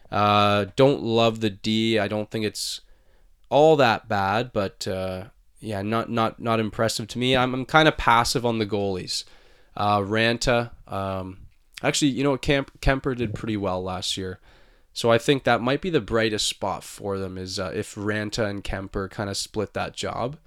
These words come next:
I think that could be a pretty good tandem. But, uh, there's just nothing interesting in Arizona for me. And, I mean, I just look at the other, uh, the other teams here, and, uh, it's not a g-, it's probably the weakest division overall. But, uh,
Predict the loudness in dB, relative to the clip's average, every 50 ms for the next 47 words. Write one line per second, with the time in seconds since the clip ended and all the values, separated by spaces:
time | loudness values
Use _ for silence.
0 | _ -20 -20 -20 _ _ _ -4 -2 -2 0 0 0 0 2 0 2 2 2 2
1 | 0 0 -2 -2 0 0 -2 -4 -6 -6 -8 -8 -8 -10 -10 -12 -14 -16 -18 -20
2 | -20 _ _ _ _ _ _ _ _ -8 -8 -8 -6 -4 -2 0 0 0 0 0
3 | 0 -2 -2 -2 -2 -2 -2 -2 -2 -2 -2 -2 -2 -2 -4 -4 -6 -6 -6 -8
4 | -6 -6 -4 -4 -4 -4 -2 0 0 0 0 0 -2 -2 -2 -2 -4 -4 -4 -2
5 | -2 0 0 0 -2 -2 -6 -10 -16 -20 -20 -20 _ _ -4 0 2 4 4 4
6 | 4 2 2 2 0 2 2 2 0 2 2 4 4 4 4 4 4 4 4 4
7 | 2 2 0 0 0 0 2 2 0 0 -2 -4 -6 -4 -4 -4 -4 -4 -4 -4
8 | -4 -4 -6 -8 -10 -12 -10 -8 -8 -8 -6 -6 -6 -4 -4 -6 -6 -8 -8 -8
9 | -6 -4 0 0 2 2 2 2 0 -4 -12 -10 -8 -8 -8 -8 -4 0 4 4
10 | 6 6 6 4 4 2 0 0 -2 -2 -2 -4 -4 -2 -2 -2 -2 -2 -2 -2
11 | -2 -2 -2 -2 -2 0 -2 -2 -2 -4 -10 _ _ _ _ _ _ -20 _ _
12 | _ _ -8 -8 -8 -8 -6 -4 -2 -2 0 0 0 -2 -2 -4